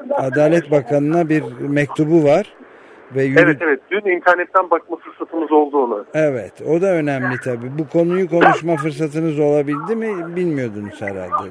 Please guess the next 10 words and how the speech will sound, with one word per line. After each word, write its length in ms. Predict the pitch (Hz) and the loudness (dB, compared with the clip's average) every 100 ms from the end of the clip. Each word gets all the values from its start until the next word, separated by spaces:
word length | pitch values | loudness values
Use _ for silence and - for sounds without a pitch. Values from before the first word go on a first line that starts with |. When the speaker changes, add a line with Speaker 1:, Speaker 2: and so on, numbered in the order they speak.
| 104 | -12
Speaker 1:
bu 60 | |
konuşurken. 420 | - 117 101 - 127 | -8 -8 -2 0 2
Speaker 2:
Efendim? 340 | 156 170 269 262 494 - - - | 2 0 -6 -8 -10 -16 -20 -6
Speaker 1:
Yani 260 | 139 139 139 | -2 0 0
bunu 220 | 170 180 | 2 0
konuşurken, 880 | 170 165 160 - 185 170 - 160 160 | -2 -4 -6 -6 -6 -6 -6 -6 -8
e, 580 | - - 131 131 139 139 131 123 127 | -12 -16 -18 -18 -14 -12 -10 -12 -4
orada, 340 | 147 147 139 | 0 0 0
e, 440 | 143 117 127 131 120 113 - - 123 | -2 -2 -4 -4 -4 -10 -16 -12 -4
Roboski 640 | 135 147 165 - 147 | 0 2 0 -2 -6